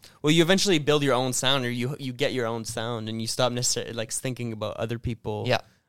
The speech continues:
Speaker 1: and being like, "Okay, this is how I do it,"
Speaker 2: Yeah.
Speaker 1: and
Speaker 2: Yeah.
Speaker 1: whatever.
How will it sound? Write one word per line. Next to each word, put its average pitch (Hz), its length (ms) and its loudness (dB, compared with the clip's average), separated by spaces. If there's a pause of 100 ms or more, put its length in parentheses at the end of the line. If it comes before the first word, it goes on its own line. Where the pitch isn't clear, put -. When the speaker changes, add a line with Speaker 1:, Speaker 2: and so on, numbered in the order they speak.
(180)
Speaker 1:
and 113 300 0
being 113 240 0
like, 110 140 -4
"Okay, 123 240 0
this 123 160 0
is 113 60 -6
how 120 200 0
I 120 140 6
do 113 220 6
it," 107 180 -2
Speaker 2:
Yeah. 127 200 -6
Speaker 1:
and 110 560 -4 (400)
Speaker 2:
Yeah. 123 100 -4
Speaker 1:
whatever. 120 380 0